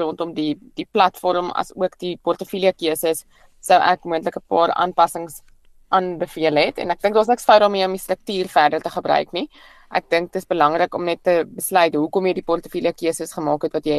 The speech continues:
het. Ehm, ons het byvoorbeeld spesifiek die sim balanced uit 'n paar van ons portefeuilles, multibestuurder portefeuilles uitgehaal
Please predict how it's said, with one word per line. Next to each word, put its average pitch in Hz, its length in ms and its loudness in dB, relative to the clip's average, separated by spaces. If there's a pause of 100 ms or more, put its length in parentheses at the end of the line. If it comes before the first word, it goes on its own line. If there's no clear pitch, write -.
(140)
het. 285 140 -2 (520)
Ehm, 160 300 0
ons 185 200 0
het 190 100 -4
byvoorbeeld 170 580 2
spesifiek 180 400 -8 (100)
die 165 320 -4
sim 160 240 -2
balanced 151 400 4
uit 160 160 0
'n 165 80 -8
paar 180 240 4
van 180 140 -2
ons 165 160 -6
portefeuilles, 170 640 -2 (420)
multibestuurder 170 720 0
portefeuilles 160 580 -2
uitgehaal 151 600 2